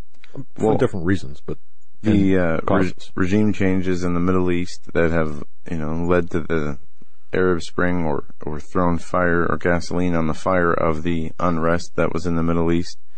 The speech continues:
Speaker 2: Uh, our allies from Saudi Arabia, uh, over there to, you know, other
Speaker 1: The
Speaker 2: countries,
Speaker 1: C I A
Speaker 2: we turn
Speaker 1: family that we put,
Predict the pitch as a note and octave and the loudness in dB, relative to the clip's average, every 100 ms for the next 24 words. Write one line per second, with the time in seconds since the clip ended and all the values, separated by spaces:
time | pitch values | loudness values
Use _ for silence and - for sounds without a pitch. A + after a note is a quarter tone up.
0 | - - - - - D2+ D2 D2 D2 - | -4 -6 -6 -6 -4 -2 0 0 -2 -4
1 | - - - - - - F#2 E2+ E2+ E2+ | -4 -4 -6 -6 -6 -2 -2 0 0 0
2 | E2+ E2+ E2+ - E2 D#2 G2 F#2 E2+ D#2+ | 2 2 0 0 0 0 0 2 2 2
3 | F2 E2+ F2 E2+ E2+ - - C#2+ C#2 C#2 | 2 2 2 2 0 -4 -4 -6 -6 -6
4 | C#2 - - - - - - F#2 F2+ E2+ | -6 -6 -6 -6 -6 -6 -2 0 2 4
5 | E2+ E2+ - - F2 D#2 - - E2 - | 2 2 0 0 0 2 0 0 0 2
6 | F2+ F2+ F2 F#2 - F2 F#2+ F#2 F#2 G2+ | 2 2 2 0 2 2 4 4 2 2
7 | G2+ F#2 F2 F2 E2+ F2 F#2+ F2 | 2 2 2 0 0 -2 -2 -2